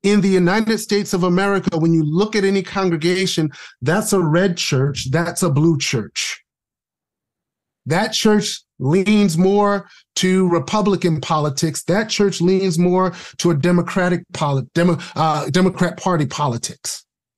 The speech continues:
That should not be the defining characteristic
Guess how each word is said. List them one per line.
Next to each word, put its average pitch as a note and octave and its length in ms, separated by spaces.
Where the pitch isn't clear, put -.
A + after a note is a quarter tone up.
That G3+ 140
should A3 180
not G3 300
be G#3 120
the F#3 80
defining G3+ 580
characteristic F#3 960